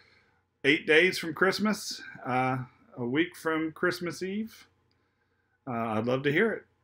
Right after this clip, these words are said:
Let us pray. Holy Lord, thank you for this morning. Um, thank you for, uh, extra time with family. This has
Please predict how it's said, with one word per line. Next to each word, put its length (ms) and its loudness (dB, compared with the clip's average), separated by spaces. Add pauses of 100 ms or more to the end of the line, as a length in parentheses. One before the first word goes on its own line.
(220)
Let 220 2
us 240 0 (180)
pray. 540 -2 (1120)
Holy 260 4
Lord, 360 4
thank 240 2
you 80 -4
for 160 0
this 280 0 (440)
morning. 680 4 (160)
Um, 520 -2 (1040)
thank 240 -2
you 100 -2
for, 520 0 (380)
uh, 320 -6
extra 420 -4
time 380 0
with 180 -2
family. 680 0 (680)
This 120 -16
has 80 -20